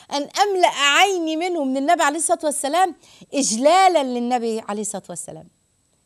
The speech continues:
إجلال للنبي عليه السلام. ولو سئلت، لو اتسأل أصفه إزاي، م-، ما، ما، ما كنتش أعرف،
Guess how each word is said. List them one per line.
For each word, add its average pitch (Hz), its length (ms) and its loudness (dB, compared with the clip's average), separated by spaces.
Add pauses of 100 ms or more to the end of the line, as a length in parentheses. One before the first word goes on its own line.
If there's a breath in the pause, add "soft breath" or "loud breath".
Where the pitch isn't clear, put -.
إجلال 220 340 4
للنبي 220 360 -2
عليه 175 40 -6
السلام. 175 300 -16 (560 loud breath)
ولو 359 360 8
سئلت، 339 580 0
لو 302 160 4
اتسأل 320 520 2 (200)
أصفه 285 380 2
إزاي، 339 520 4 (600)
م-، 247 360 -10
ما، 247 220 -2
ما، 233 300 -4
ما 233 180 -6
كنتش - 300 -8
أعرف، 285 240 -8